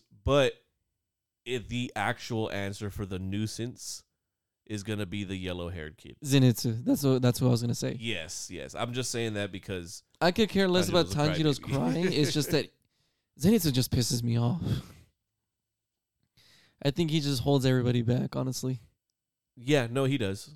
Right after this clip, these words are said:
Speaker 1: He,
Speaker 2: Mm-hmm.
Speaker 1: he, uh, actually does, and even the little, um, even the little arc, not arcs, the little scenes, right? The little scenes he has where he throws his little tantrums and everything.
Speaker 2: Mm-hmm.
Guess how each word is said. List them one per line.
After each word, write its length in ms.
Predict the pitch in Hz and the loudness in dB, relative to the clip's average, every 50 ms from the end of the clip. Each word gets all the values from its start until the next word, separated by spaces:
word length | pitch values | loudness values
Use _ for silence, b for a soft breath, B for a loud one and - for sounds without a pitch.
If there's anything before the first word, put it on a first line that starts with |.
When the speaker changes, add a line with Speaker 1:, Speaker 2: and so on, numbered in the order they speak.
| - _ _ _ | -20 _ _ _
Speaker 1:
He, 100 | - 156 | 2 2
Speaker 2:
Mm-hmm. 80 | 147 147 - | 4 4 4
Speaker 1:
he, 220 | 92 107 113 113 | 0 0 0 0
uh, 140 | 107 104 104 - - | 0 0 -2 -2 -4
actually 400 | 101 101 98 - - 104 101 95 | -4 -6 -4 -6 -6 -6 -6 -6
does, 380 | 85 92 95 98 95 95 95 95 | -4 -4 -2 -2 -2 -4 -6 -8
and 200 | 80 65 64 - _ _ _ _ _ _ _ _ _ _ _ _ _ _ _ _ | -10 -12 -14 -18 _ _ _ _ _ _ _ _ _ _ _ _ _ _ _ _
even 300 | 113 117 120 127 143 143 | -6 -6 -4 -2 -2 -2
the 80 | 135 120 | -2 -2
little, 360 | 120 127 127 127 123 120 113 | 0 2 2 2 2 4 2
um, 500 | 107 104 98 95 90 82 78 71 62 76 - _ _ _ _ _ _ _ _ _ _ _ _ _ _ _ _ _ _ _ _ - | 2 2 2 0 -2 -2 -6 -10 -16 -20 -20 _ _ _ _ _ _ _ _ _ _ _ _ _ _ _ _ _ _ _ _ -4
even 220 | 120 131 143 143 | -2 -2 0 0
the 80 | 143 135 | 0 2
little 420 | 131 139 139 123 120 113 - - _ - | 2 4 4 4 2 2 -2 -6 _ -6
arc, 300 | 85 107 110 - _ 104 | -4 -2 -2 -4 _ -8
not 160 | 127 127 - _ | -8 -8 -8 _
arcs, 380 | - 92 82 - _ - - - | -12 -12 -12 -12 _ -16 -18 -16
the 140 | - 101 101 | -12 -10 -4
little 560 | 110 127 135 131 127 120 113 104 98 98 - _ _ _ _ | -2 -2 0 0 2 0 0 -2 -2 -6 -10 _ _ _ _
scenes, 540 | - - - 151 151 143 120 98 92 95 95 | -10 -8 -6 -6 -6 -6 -6 -8 -8 -10 -8
right? 220 | 90 98 104 - | -6 -6 -6 -6
The 60 | - 98 | -6 -6
little 180 | 113 120 113 | -4 -2 -2
scenes 340 | 107 - - 123 123 120 107 | -4 -4 -4 -4 -4 -4 -4
he 140 | 113 110 104 | -4 -4 -4
has 320 | 101 98 95 101 107 95 | -2 -2 -2 -2 -4 -4
where 120 | 98 95 92 | -4 -8 -8
he 120 | 92 92 | -8 -10
throws 360 | 76 - 90 92 101 101 98 | -12 -10 -8 -4 -4 -4 -4
his 120 | 104 95 90 | -4 -8 -8
little 220 | 95 98 98 92 | -8 -8 -8 -10
tantrums 600 | 90 - - 92 92 101 98 - 107 104 101 101 104 | -10 -8 -8 -6 -6 -6 -6 -6 -6 -4 -4 -4 -4
and 80 | 104 | -4
everything. 480 | 107 104 107 110 110 196 190 190 185 160 | -4 -4 -4 -4 0 2 2 4 4 2
Speaker 2:
Mm-hmm. 200 | 147 160 175 | 0 0 0